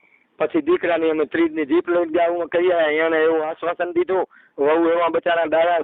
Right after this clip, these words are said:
છોકરે દસ હજારનો વહુને મોબાઈલ દીધો, રૂપાળા, દોઢ મહિના વાતું કર્યું. અને મારા ભાઈ, બે મહિનામાં મનસુખભાઈ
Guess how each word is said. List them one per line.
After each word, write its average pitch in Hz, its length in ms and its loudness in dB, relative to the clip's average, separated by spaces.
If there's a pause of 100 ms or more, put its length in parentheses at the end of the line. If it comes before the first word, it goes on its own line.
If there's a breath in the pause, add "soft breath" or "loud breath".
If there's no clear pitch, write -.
છોકરે 160 300 0 (260 soft breath)
દસ 156 160 0
હજારનો 156 360 0
વહુને 156 300 2
મોબાઈલ 160 440 0
દીધો, 180 260 2
રૂપાળા, 170 440 2
દોઢ 143 300 -2
મહિના 143 240 0
વાતું 156 360 0
કર્યું. 202 380 0 (340 loud breath)
અને 151 140 0
મારા 160 260 2
ભાઈ, 165 300 2 (460 soft breath)
બે 214 240 2
મહિનામાં 208 500 0
મનસુખભાઈ 196 720 0